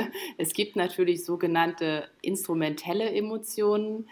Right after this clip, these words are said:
Das sind die sogenannten Krokodilstränen, also eben Gefühle, die geäußert werden, um etwas anderes zu erreichen. Ähm, die muss man trotzdem ernst nehmen, aber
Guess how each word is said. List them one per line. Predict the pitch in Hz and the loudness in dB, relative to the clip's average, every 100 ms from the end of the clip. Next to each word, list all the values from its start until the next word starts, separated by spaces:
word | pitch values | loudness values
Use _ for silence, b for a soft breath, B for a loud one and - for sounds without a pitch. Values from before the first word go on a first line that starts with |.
| B B B - | B B B 0
Das | 156 156 | 0 2
sind | 156 156 156 | 2 2 4
die | 160 151 | 2 2
sogenannten | 151 156 151 147 147 - 143 143 135 | 2 2 2 2 0 0 0 0 -4
Krokodilstränen, | - 165 160 151 156 220 - - 180 180 180 180 | -6 -4 -2 2 4 2 0 -2 2 2 2 0
also | - 143 - 143 | -2 -4 -2 -2
eben | 143 143 143 139 139 151 | 0 -2 -2 -4 -4 -6
Gefühle, | 151 - 180 170 160 | -6 -2 0 2 0
die | - 151 151 151 151 - | -4 -6 -2 0 0 -2
geäußert | - 160 175 175 156 | 0 2 4 2 0
werden, | 160 160 - | 2 2 2
um | 175 | 0
etwas | 160 165 160 - | 0 0 -2 0
anderes | 160 160 151 151 - | 0 0 -2 -2 -2
zu | - | -2
erreichen. | 139 - 127 175 233 294 294 370 - b b b b b b b _ - | -4 0 2 2 4 6 8 6 -2 b b b b b b b _ -4
Ähm, | 185 180 175 170 170 170 - | 0 2 2 0 -2 -4 -4
die | 175 | 0
muss | 196 202 | 2 2
man | 208 | 2
trotzdem | - 294 - 170 | 4 4 4 2
ernst | 147 147 151 - | 4 2 0 -4
nehmen, | 156 156 196 185 | -2 0 0 0
aber | 160 165 165 165 | 2 4 4 2